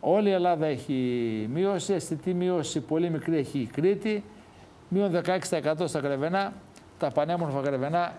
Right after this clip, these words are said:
ερημώνουν, κυρίες και κύριοι. Και θα έρθουν κάποιοι άλλοι να μείνουν εκεί. Και έρχεται λοιπόν η ίδια Eurostat, η Eurostat και λέει ότι σε πενήντα χρόνια περίπου από τώρα, το δύο χιλιάδες εβδομήντα, η Ελλάδα θα είναι εφτά εκατομμύρια επτακόσιες χιλιάδες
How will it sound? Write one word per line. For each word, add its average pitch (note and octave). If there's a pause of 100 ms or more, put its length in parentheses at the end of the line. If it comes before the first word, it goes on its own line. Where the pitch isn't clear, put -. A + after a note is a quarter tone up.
ερημώνουν, C#3+
κυρίες G#2+
και -
κύριοι. G2+ (680)
Και C3+
θα C3
έρθουν D3+
κάποιοι E3
άλλοι D#3+
να C#3
μείνουν C#3+
εκεί. F#3 (500)
Και G#3
έρχεται A3
λοιπόν G#3
η F#3+
ίδια G3
Eurostat, F3+
η C3+
Eurostat E3+
και F#3
λέει F3
ότι C3+
σε B2
πενήντα F3+
χρόνια E3+
περίπου C3
από A#2+
τώρα, A#2+ (180)
το B2
δύο C3
χιλιάδες C#3 (340)
εβδομήντα, B2 (600)
η C3+
Ελλάδα E3
θα C#3+
είναι E3
εφτά D#3
εκατομμύρια D#3+
επτακόσιες C3+
χιλιάδες A#2